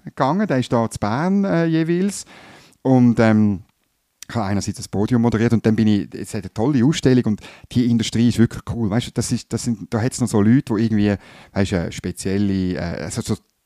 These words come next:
Tüftler hat's noch in dieser Branche, die irgendetwas Tolles entwickelt. Ähm, äh, irgend-, also ich habe dort einen, äh,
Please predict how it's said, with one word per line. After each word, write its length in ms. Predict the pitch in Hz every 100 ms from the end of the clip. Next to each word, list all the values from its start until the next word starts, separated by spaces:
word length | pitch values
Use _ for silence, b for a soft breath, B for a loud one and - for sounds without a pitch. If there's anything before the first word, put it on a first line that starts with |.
| -
Tüftler 480 | 147 170 - 127 104
hat's 220 | 113 -
noch 100 | 104
in 60 |
dieser 180 | 101 104
Branche, 520 | 110 104 92 - 98 87 B B B
die 40 |
irgendetwas 460 | 110 127 123 - 107
Tolles 320 | 117 113 127
entwickelt. 640 | 117 - 123 - 123 117 - B B B
Ähm, 540 | 107 104 101 98 101 90
äh, 520 | 113 101 98 98 98 101
irgend-, 360 | 104 104 104 -
also 180 | 87
ich 80 | 107
habe 160 | 104 104
dort 160 | 98
einen, 120 | 92 92
äh, 320 | 87 87